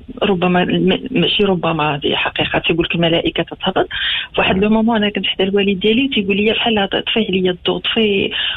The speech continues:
Speaker 1: وهو راه الضو ما ك-، يعني طافي ما كاينش.
Speaker 2: ما تدخلش،
Speaker 1: وهو بحال
Speaker 2: ما
Speaker 1: داك
Speaker 2: تدخلش.
Speaker 1: الشعاع.
Speaker 2: عافاك، عافاك. لا، لا، ما تدخلش في هذا الشيء، لا،
Speaker 1: ما
Speaker 2: صحيح.
Speaker 1: تدخلش في هذا الشيء من
Speaker 2: لا،
Speaker 1: الأحسن،
Speaker 2: عافاك، لا،
Speaker 1: ياك؟
Speaker 2: لا.
Speaker 1: آه.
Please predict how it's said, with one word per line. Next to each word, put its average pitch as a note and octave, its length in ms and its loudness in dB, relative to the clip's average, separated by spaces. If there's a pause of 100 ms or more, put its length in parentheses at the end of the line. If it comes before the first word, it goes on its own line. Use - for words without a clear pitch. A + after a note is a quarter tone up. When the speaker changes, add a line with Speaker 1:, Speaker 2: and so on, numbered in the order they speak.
(100)
Speaker 1:
وهو A3 240 4
راه A#3+ 160 2
الضو A3+ 300 2
ما A3 120 2
ك-، - 160 -6
يعني A3 580 0
طافي B3+ 340 0
ما G3 100 0
كاينش. A3 360 0
Speaker 2:
ما G#2+ 180 -2
تدخلش، - 220 -8
Speaker 1:
وهو G#3 280 2
بحال A#3+ 180 0
Speaker 2:
ما G#3 60 0
Speaker 1:
داك A3+ 100 0
Speaker 2:
تدخلش. - 180 -4
Speaker 1:
الشعاع. G3+ 280 0
Speaker 2:
عافاك، A3 360 0
عافاك. E2 400 -4
لا، F2 180 0
لا، E2 120 2
ما E2 80 -2
تدخلش - 300 -4
في - 100 -6
هذا - 80 -8
الشيء، - 180 -10
لا، - 120 -2
Speaker 1:
ما F#3 80 4
Speaker 2:
صحيح. F3 80 2
Speaker 1:
تدخلش - 340 -2
في G3+ 60 2
هذا F#3+ 80 2
الشيء E3 260 -2
من E3 60 -2
Speaker 2:
لا، - 40 -2
Speaker 1:
الأحسن، F3+ 320 2
Speaker 2:
عافاك، D#3+ 160 -6
لا، F2+ 120 2
Speaker 1:
ياك؟ - 180 -4
Speaker 2:
لا. C#3 280 -2
Speaker 1:
آه. C4 80 -4